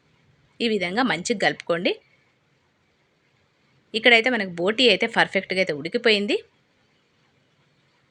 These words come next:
ఈ విధంగా మంచిగా ఉడికించుకుందాం. బోటీ అయితే పర్ఫెక్ట్‌గా ఉడికిపోయింది. ఇక్కడైతే మంచిగా ఉల్లిపాయలు బ్రౌన్ కలర్లో వచ్చిన తర్వాత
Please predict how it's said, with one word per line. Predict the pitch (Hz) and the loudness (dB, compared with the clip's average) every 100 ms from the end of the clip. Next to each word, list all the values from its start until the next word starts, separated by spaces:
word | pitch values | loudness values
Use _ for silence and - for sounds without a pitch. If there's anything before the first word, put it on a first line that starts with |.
| _ _ _ - | _ _ _ -6
ఈ | |
విధంగా | 208 190 185 247 | -2 0 2 0
మంచిగా | 185 190 220 233 480 - _ _ _ _ | 0 -4 0 2 2 -2 _ _ _ _
ఉడికించుకుందాం. | 202 214 208 - 185 190 302 - _ 185 | -8 -4 -6 -6 -6 -2 -4 -4 _ -6
బోటీ | 190 196 | -4 0
అయితే | 190 214 | 0 0
పర్ఫెక్ట్‌గా | 214 185 202 - 196 170 | -2 -4 -4 -4 -6 -6
ఉడికిపోయింది. | 185 220 196 185 311 453 _ _ _ _ _ 269 | -6 -2 -2 -2 -4 -6 _ _ _ _ _ -2
ఇక్కడైతే | 262 240 220 262 | 4 4 6 2
మంచిగా | 226 196 214 202 | 0 -2 0 0
ఉల్లిపాయలు | 180 208 226 220 | 2 2 2 2
బ్రౌన్ | 175 170 202 | 0 -4 0
కలర్లో | 214 185 | 2 2
వచ్చిన | 160 - 202 | -2 -6 -4
తర్వాత | 190 175 170 349 | -4 -6 -4 -4